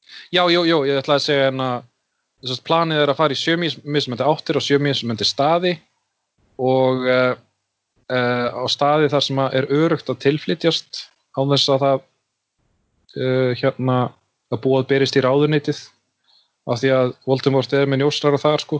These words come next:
Þá er, og þau, sem sagt, planið er að fara í þessi sjö mismunandi áttir,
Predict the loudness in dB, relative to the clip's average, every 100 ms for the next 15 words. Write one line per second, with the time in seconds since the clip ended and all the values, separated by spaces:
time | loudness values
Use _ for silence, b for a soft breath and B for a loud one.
0 | -8 _ _ 0 2 0 -2 _ B B
1 | B B -4 -2 0 0 -2 0 0 2
2 | 2 2 2 0 -2 -4 -2 -2 -2 -8
3 | -6 -2 -2 0 -2 -4